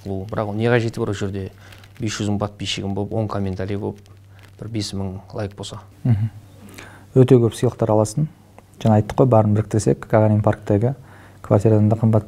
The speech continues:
Speaker 2: дүние шығу керек. Қандай сыйлықтар алдың осы уақытқа дейін? Кеше біреу iPhone сыйлап жатыр, біреу көлік, біреу квартира деген сияқты.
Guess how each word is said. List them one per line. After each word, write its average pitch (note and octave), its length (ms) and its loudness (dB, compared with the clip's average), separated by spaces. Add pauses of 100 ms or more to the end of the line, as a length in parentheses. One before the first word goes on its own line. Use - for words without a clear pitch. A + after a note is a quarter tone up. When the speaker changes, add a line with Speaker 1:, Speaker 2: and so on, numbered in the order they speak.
Speaker 2:
дүние G#2+ 180 4
шығу G#2+ 280 4
керек. G2+ 180 0 (1600)
Қандай C3 240 6
сыйлықтар C3 340 2
алдың B2 160 2
осы G#2 160 -2
уақытқа A2+ 300 -4
дейін? G#2+ 140 -4 (1000)
Кеше A#2+ 260 6
біреу A#2 160 8
iPhone A2+ 320 0
сыйлап A2 240 2
жатыр, G#2 220 2
біреу A2 180 4
көлік, G#2+ 440 4
біреу A2+ 180 4
квартира A2+ 420 2
деген G#2 160 0
сияқты. - 320 -8